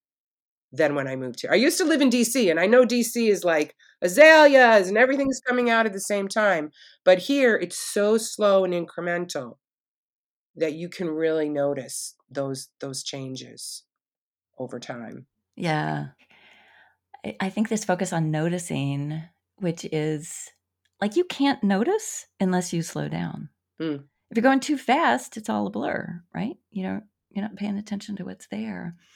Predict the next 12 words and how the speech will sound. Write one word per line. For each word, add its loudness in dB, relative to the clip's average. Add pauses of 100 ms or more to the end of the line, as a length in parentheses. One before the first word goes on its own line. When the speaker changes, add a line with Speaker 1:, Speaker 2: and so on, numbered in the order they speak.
(200)
Speaker 2:
But 0
I 8
also 6
love 6
what 0
you -8
talked -2
about -2
in -4
terms -8
of -12
the -10